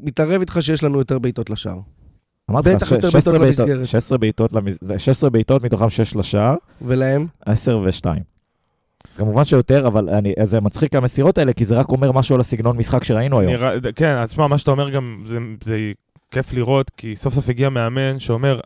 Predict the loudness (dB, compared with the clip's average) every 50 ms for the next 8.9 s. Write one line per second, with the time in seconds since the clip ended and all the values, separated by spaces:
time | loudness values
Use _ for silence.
0 | -6 -6 -4 -4 -4 -4 -4 -4 -4 -2 0 0 0 0 -2 -6 -8 -8 -8 -8
1 | -8 -8 -6 -6 -6 -6 -2 -2 -2 -2 -2 -2 -4 -4 -4 -4 -4 -2 0 2
2 | 4 4 4 2 0 -2 -4 -6 -6 -6 -8 -10 -8 -8 -8 -8 -8 -8 -8 -10
3 | -10 -8 -6 -4 -2 0 0 -2 -2 -6 -6 -6 -6 -8 -8 -4 -2 0 2 2
4 | 2 0 -2 -4 -8 -8 -4 0 0 0 0 0 -2 -4 -2 -4 -6 -6 -6 -6
5 | -6 -6 -4 -4 -4 -2 0 2 2 2 0 -2 -6 -6 -6 -6 -6 -4 -2 0
6 | 0 0 0 -2 -4 -4 -6 -6 -4 -4 -2 0 0 -2 -2 -2 -2 -2 -2 -2
7 | -2 -4 -6 -6 -6 -6 -10 -8 -4 -2 -2 0 0 -2 -2 -4 -6 -4 -2 0
8 | 0 0 0 0 -2 -2 -2 -2 -4 -2 0 0 0 0 -2 -4 -10